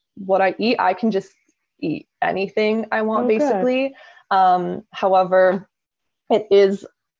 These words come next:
Speaker 1: very annoying to want to go out and hang out with your friends or go out for a dinner. Like, I've been at restaurants and have to, have to bring the neti pot with me because I'll be sitting there in the middle of dinner and my smell can just change from good to bad, like a switch of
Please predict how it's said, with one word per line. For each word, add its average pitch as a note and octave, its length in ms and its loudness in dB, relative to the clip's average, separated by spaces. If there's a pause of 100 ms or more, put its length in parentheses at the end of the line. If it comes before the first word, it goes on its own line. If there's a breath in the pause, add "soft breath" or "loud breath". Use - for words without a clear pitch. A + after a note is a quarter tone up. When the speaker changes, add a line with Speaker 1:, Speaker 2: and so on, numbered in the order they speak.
(160)
Speaker 1:
very G3+ 280 2
annoying F#3+ 340 0
to G3+ 480 -2 (220)
want F#3 240 -2
to F3+ 60 -4
go F#3 220 -2
out - 80 -6
and G3 80 -10
hang F#3+ 140 -10
out - 40 -8
with - 120 -10
your G#3 100 -6
friends B3 340 0
or G3+ 60 -2
go F#3 140 0
out - 100 -8
for F#3 100 -4
a F3+ 60 -2
dinner. G3+ 380 0
Like, F#3 120 0
I've F#3 160 0
been F#3+ 100 -4
at F#3 160 -2
restaurants F#3 720 -2 (420 loud breath)
and F#3 280 0
have - 180 -6
to, - 120 -20
have G3+ 180 -6
to G3+ 60 -8
bring F#3+ 240 -4
the F3+ 80 -2
neti G#3 280 0
pot - 140 -2
with F#3 120 -2
me F#3 120 -4
because F#3+ 240 -4
I'll F#3 80 0
be F#3+ 100 -6
sitting F#3 260 -4
there F#3 80 0
in F#3 60 0
the F#3 60 -2
middle F3+ 160 0
of E3+ 60 -6
dinner F3+ 420 0 (340 soft breath)
and E3+ 300 -4 (120)
my G3+ 160 0
smell A3 240 0
can G#3 140 -2
just G3 220 -10
change F#3 380 -4
from F3+ 160 -2
good F3+ 160 -2
to F3+ 80 -14
bad, F3+ 380 0
like F#3 240 -2 (120)
a - 200 0
switch F#3 400 -10
of F3 200 -6